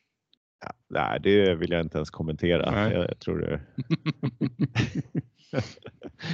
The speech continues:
Speaker 1: Ska vi gå vidare
Speaker 2: Ja.
Speaker 1: till, eh, eh, den sista mobbaren här som, eh,
Speaker 2: <laughs>
Speaker 1: ska prata?
Speaker 2: Ja, men då är det dags för Open A I som har släppt en ny A I-modell som kallas för Sora. Eh, och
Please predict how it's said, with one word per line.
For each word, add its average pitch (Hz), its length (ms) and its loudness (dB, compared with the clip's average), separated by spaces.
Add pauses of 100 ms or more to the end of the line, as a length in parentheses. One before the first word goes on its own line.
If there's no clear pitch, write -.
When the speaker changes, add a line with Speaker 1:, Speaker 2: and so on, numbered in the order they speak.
(340)
Speaker 1:
Ska - 180 2
vi 123 100 8
gå 123 80 6
vidare 117 500 6 (220)
Speaker 2:
Ja. 110 200 4
Speaker 1:
till, 98 160 0
eh, 95 60 4 (500)
eh, 98 180 -2
den 95 220 -2
sista 110 300 0
mobbaren 87 520 4
här 76 160 -2
som, 80 160 -6
eh, 78 360 0
Speaker 2:
<laughs> - 0 - (680)
Speaker 1:
ska - 120 0
prata? - 340 2 (1300)
Speaker 2:
Ja, 120 420 2
men 113 140 2
då 147 240 4
är 139 260 2
det 139 80 4
dags 127 240 2
för 120 280 4
Open 127 460 2
A 135 420 4
I 90 60 0
som 110 160 -4
har 107 80 0
släppt 107 400 -4
en 110 140 2
ny 101 200 4
A 123 220 8
I-modell 98 460 2
som 98 160 -6
kallas 92 340 -6
för - 80 -4
Sora. 120 540 -2 (1200)
Eh, 107 340 6
och - 400 2